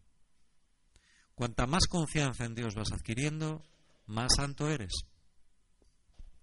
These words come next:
Bueno, pues en el dinero, igual. Yo recuerdo que decía una vez Tom Cameron, uno de los líderes de, mm,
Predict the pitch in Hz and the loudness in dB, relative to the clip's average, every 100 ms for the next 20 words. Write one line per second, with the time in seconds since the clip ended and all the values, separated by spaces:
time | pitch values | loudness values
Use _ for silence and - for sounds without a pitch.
0 | - - _ _ _ _ _ _ - 117 | -20 -20 _ _ _ _ _ _ -10 -2
1 | 127 107 113 127 120 120 135 180 190 170 | -2 0 0 0 -2 -4 -2 -4 -6 -10
2 | _ _ _ _ _ _ _ - 113 190 | _ _ _ _ _ _ _ -12 -8 -8
3 | - - - - _ _ _ - _ _ | -10 -18 -20 -20 _ _ _ -20 _ _
4 | _ - 147 190 196 190 165 - 151 147 | _ -4 -2 0 -2 -2 -2 0 0 0
5 | 143 - 135 139 113 107 95 - _ - | -2 -2 -4 -4 -6 -6 -10 -14 _ -20
6 | - - 135 143 143 131 127 147 135 123 | -20 -14 -6 -2 -2 -2 -2 -2 -2 -2
7 | 113 113 110 110 104 107 104 104 101 | -4 -4 -4 -4 -6 -8 -10 -12 -14